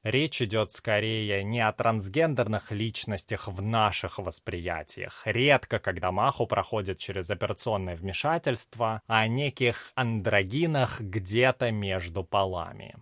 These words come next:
Важной характеристикой и отличительной чертой «маху» является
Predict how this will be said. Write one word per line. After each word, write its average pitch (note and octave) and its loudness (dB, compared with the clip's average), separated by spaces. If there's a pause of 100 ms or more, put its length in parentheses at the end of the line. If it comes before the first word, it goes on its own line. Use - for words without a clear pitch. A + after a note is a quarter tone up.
(140)
Важной C3 6
характеристикой B2+ 0
и F2+ 2
отличительной A2 -2
чертой E3 2
«маху» F#2+ -2
является A2+ 0